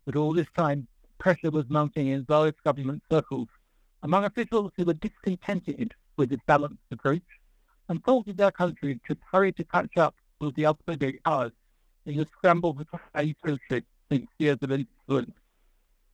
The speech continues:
The watchword was said to be, "Надо взять, we must take." In the winter of eighteen ninety-seven to ninety-eight, the old avuncular policy was finally given up. Now, the Tsarist naval squadron,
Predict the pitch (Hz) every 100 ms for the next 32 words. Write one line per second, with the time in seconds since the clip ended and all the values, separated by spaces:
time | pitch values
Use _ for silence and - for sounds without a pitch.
0 | _ _ _ _ _ _ 135 160 175 -
1 | 147 131 127 131 170 139 - 123 135 117
2 | - _ _ _ _ _ _ 131 165 165
3 | 156 120 113 180 127 _ _ _ _ 139
4 | 139 143 135 - _ 180 151 139 _ _
5 | _ - 143 143 139 156 165 151 156 151
6 | - - - 139 139 147 139 139 139 131
7 | 143 143 156 _ _ _ 180 - 190 233
8 | 220 165 175 156 165 156 170 147 - 135
9 | 127 135 - 160 170 165 160 156 143 139
10 | - _ _ _ _ _ _ - 131 151
11 | 131 190 220 220 - 180 170 170 160 -
12 | 156 123 113 110